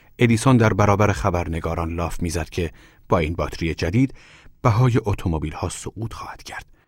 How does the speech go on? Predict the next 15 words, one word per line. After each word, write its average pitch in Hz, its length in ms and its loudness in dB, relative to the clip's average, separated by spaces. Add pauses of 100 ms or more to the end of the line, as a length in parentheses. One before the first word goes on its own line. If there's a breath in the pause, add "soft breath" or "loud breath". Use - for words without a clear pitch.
(380)
و 78 40 -8
پس 78 260 -6
از 85 140 -6
آن 101 160 2
مدتی 85 400 -4
نخواهد 92 400 -2
گذشت 131 340 -2
که 151 140 2 (280 loud breath)
هر - 180 -4
خانواده 78 540 -4
می‌تواند 87 540 -4
یک 90 180 -4 (140)
اتومبیل - 520 -10
داشته - 260 -10
باشد. - 360 -12